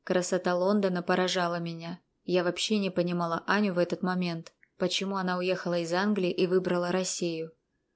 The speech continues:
Дом Королевых тоже был шикарный. Мы подъехали к огромному дому в тихом районе. Внутри я даже растерялась, но Анька сразу потащила меня наверх показывать свою и мою комнаты.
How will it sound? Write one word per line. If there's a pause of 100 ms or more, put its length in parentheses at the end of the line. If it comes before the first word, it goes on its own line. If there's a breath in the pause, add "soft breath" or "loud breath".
(140)
Дом
Королевых
тоже
был
шикарный. (300 soft breath)
Мы
подъехали
к
огромному
дому
в
тихом
районе. (380)
Внутри
я
даже
растерялась, (340)
но
Анька
сразу
потащила
меня
наверх (180)
показывать
свою
и
мою
комнаты.